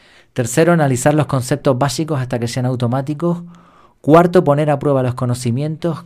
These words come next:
Quinto, reducir la velocidad para comprender mejor. Seis, aclarar lo que confunde. Siete, la multitarea es un enemigo. Ocho, no alejarse de lo real. Nueve, simule que lo enseña.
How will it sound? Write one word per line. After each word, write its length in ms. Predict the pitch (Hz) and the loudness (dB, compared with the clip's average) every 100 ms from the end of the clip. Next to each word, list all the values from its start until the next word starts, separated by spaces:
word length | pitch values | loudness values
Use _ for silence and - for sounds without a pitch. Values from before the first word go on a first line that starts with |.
| - | -4
Quinto, 340 | 175 180 175 | -4 0 -2
reducir 420 | 143 131 123 151 | 0 -2 -2 -2
la 80 | 151 | 0
velocidad 480 | 131 127 123 123 131 | -2 -2 -4 -2 -2
para 200 | 123 120 | -2 -2
comprender 520 | 117 107 107 113 127 | -2 -4 -4 -4 -4
mejor. 400 | 113 - 147 175 - - _ _ _ | -4 -4 -4 -4 -10 -20 _ _ _
Seis, 480 | - - 151 165 156 - | -12 -2 2 2 0 -4
aclarar 440 | 135 127 131 156 | -4 0 0 0
lo 120 | 135 | 0
que 120 | 151 | 0
confunde. 720 | 143 123 - 147 151 165 180 - - _ _ | -2 -4 -4 -8 -6 -6 -8 -12 -20 _ _
Siete, 720 | - - 156 160 180 180 - _ _ - | -8 2 2 4 2 0 -8 _ _ -8
la 120 | 117 | -4
multitarea 500 | 117 120 123 117 131 | -2 -2 0 0 0
es 80 | 127 | -2
un 100 | 139 | -2
enemigo. 640 | 151 127 131 135 143 - _ | -2 0 0 -2 -4 -8 _
Ocho, 540 | 151 160 - 160 - 139 | 0 0 2 0 -2 -4
no 240 | 143 151 | -2 0
alejarse 580 | 127 120 135 143 - 120 | -2 -4 -4 -6 -2 -2
de 80 | 131 | 0
lo 100 | 143 | 0
real. 460 | 120 127 139 151 _ _ _ _ _ - | 0 -2 -4 -6 _ _ _ _ _ -4
Nueve, 400 | 123 156 170 165 | 2 4 4 2
simule 500 | - 127 165 190 143 | 0 0 2 2 0
que 80 | |
lo 80 | 131 | 0
enseña. 640 | 123 113 143 156 185 196 | -2 -2 -4 -4 -6 -8